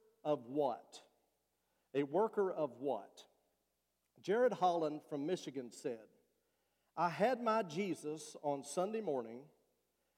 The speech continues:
and Wednesday night at youth group. And the rest of the week, I was chasing after worldly things that made me happy."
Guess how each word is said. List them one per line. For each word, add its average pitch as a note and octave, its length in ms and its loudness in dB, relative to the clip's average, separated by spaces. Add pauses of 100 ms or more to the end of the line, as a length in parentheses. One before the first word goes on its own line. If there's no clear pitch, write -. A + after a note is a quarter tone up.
and D3 180 0
Wednesday F3+ 380 0
night E3 400 2
at D#3+ 180 -2
youth E3+ 280 -4
group. A#2 180 -6 (1000)
And D#3 120 2
the D3 120 0
rest A3 320 2
of B3 80 -2
the G#3 40 4
week, D3+ 440 -2 (880)
I E3 100 6
was F3 220 -2
chasing G3+ 480 -2
after E3 360 0
worldly A3+ 460 4
things C#3+ 640 -6 (640)
that C#3+ 140 -2
made C#3+ 220 0
me C#3 180 -6
happy." C3 340 -4